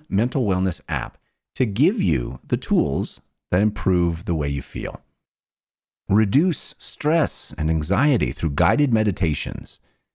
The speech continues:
improve focus with curated music tracks, and reset and recharge with Calm's imaginative sleep stories for children and adults. There's even new daily movement sessions designed to relax your body and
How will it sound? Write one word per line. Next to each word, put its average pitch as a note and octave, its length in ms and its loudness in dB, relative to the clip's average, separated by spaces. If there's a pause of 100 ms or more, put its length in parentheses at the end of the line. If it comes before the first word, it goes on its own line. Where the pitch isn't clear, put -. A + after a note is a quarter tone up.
(160)
improve G2 440 2
focus - 600 0
with - 220 -8
curated D3 560 2
music G2+ 560 2
tracks, - 540 -4 (520)
and D#2 220 2
reset C#3 560 0 (340)
and C2+ 100 -4
recharge C#2+ 800 0 (340)
with - 140 -6
Calm's A2+ 540 2
imaginative A2+ 760 2
sleep - 460 -2
stories - 580 -8
for - 120 -8
children A#3 400 2
and E3+ 180 2
adults. - 440 -2 (720)
There's G2 180 2
even C#3 360 4
new C#3+ 220 4
daily B2+ 440 4
movement G#2+ 600 2
sessions - 580 -4
designed F#2+ 340 2
to E2 140 2 (220)
relax D#2+ 440 0
your F#2 80 2
body G2 500 4
and D#2 160 0